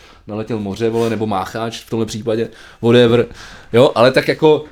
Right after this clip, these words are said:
vlastně už to používá každej, vlastně už to, už je to, už to, už to, už to bylo tak jako ne-, neuhlídatelný, že vlastně mi přijde tohleto, že to je konečně v té zasraný celé byrokracii něco jako trošku pozitivního, že to je test, který fakt jako udělá v podstatě každej. A, a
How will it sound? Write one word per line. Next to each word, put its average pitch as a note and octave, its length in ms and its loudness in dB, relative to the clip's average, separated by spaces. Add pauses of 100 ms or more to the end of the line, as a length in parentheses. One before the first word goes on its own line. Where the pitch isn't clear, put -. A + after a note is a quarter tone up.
vlastně D3+ 200 -4
už C#3 60 -2
to B2 60 2
používá D3 300 2
každej, D#3 340 2
vlastně D3+ 220 4
už - 100 2
to, E3+ 120 4
už - 100 2
je F3+ 60 4
to, F3+ 140 2
už - 140 -4
to, F#3 100 4
už C#3+ 200 -4
to, D#3 140 -6
už C#3+ 120 -6
to D3+ 160 -2
bylo F3 140 0
tak F3 140 -2
jako F3 160 -2
ne-, E3 280 2
neuhlídatelný, D#3 1000 0
že C3+ 100 -4
vlastně C3+ 280 -4
mi D3+ 100 -4
přijde D3 240 -6 (140)
tohleto, D3 240 0
že D3+ 120 -4
to D#3 80 -6
je D3+ 200 0 (300)
konečně D#3+ 420 2
v - 60 -16
té D3 120 -6
zasraný D#3 500 -4
celé D#3 180 -4
byrokracii B2+ 680 0 (480)
něco B2+ 280 -2
jako C#3+ 200 0
trošku D3+ 380 -2
pozitivního, C#3 680 -2
že A#2 100 -8
to D3+ 100 2
je D3 60 4
test, C#3+ 200 0
který C#3+ 160 0
fakt C#3+ 160 -6
jako D3 160 -4
udělá C#3 260 0
v C3+ 60 -6
podstatě D3 320 -4
každej. A2+ 500 -2 (540)
A, A#2 380 -2 (180)
a G#2+ 40 -6